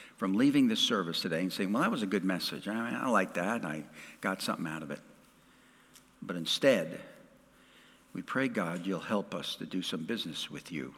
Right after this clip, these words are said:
real business with you, and, and pound down some stakes in our own lives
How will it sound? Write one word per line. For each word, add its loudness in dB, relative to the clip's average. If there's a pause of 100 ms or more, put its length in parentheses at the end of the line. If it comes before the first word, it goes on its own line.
(160)
real 0
business -6
with -16
you, -12 (1300)
and, -6 (180)
and -2 (160)
pound 6
down 2
some -4
stakes 2
in -2
our -8
own 0
lives -6